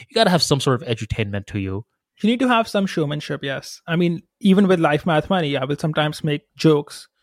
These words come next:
Speaker 2: and I will sometimes present things in a more humorous way. But my
Speaker 1: <laughs>
Speaker 2: purpose is not entertaining you. My purpose is teaching you. There is a difference in the motivation. I'm not someone who is making you laugh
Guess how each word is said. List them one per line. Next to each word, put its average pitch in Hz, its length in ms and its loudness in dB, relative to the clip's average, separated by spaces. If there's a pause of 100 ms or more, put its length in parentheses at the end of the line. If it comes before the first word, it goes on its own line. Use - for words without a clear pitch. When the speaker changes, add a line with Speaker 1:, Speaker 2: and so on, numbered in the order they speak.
(500)
Speaker 2:
and 147 180 -8
I 147 60 -2
will 147 120 0
sometimes 160 420 -2
present 156 340 2
things 156 220 -4
in 151 100 -4
a 147 40 -6
more 139 160 -8
humorous 147 440 -6
way. 151 220 -4
But 143 240 -4
my 156 120 -4
Speaker 1:
<laughs> - 140 -4
Speaker 2:
purpose 190 380 4
is 214 120 -4
not 180 220 -4
entertaining 156 540 -8
you. 151 100 -6
My 143 140 -8
purpose 147 360 -8
is 151 120 -10
teaching 147 340 -4
you. 139 140 -4
There 139 160 6
is 143 80 4
a 147 60 0
difference 143 640 -4
in 143 140 -6
the 143 80 -2
motivation. 135 840 -4 (840)
I'm 175 300 4
not 185 300 4
someone 170 460 0
who 165 160 0
is 151 120 -2
making 165 300 0
you 165 100 4
laugh 139 380 2